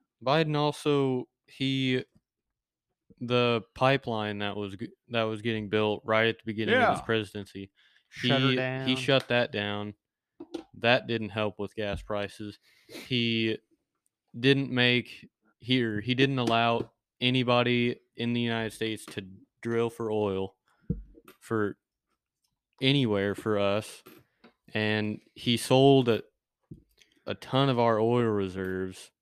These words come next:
Speaker 1: for, I, I'm pretty sure for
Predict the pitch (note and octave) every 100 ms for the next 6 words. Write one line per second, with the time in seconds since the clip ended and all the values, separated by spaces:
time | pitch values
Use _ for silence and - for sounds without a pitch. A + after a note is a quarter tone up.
0 | _ _ _ _ - G#2+ G#2 G2+ G2+ G2
1 | F#2 _ _ _ _ _ _ _ _ _
2 | _ _ _ - A#2 C3 C3 B2+ - _
3 | _ _ _ _ _ B2 B2 C3 D3 C3
4 | - A#2 G#2+ G2 G#2+ G2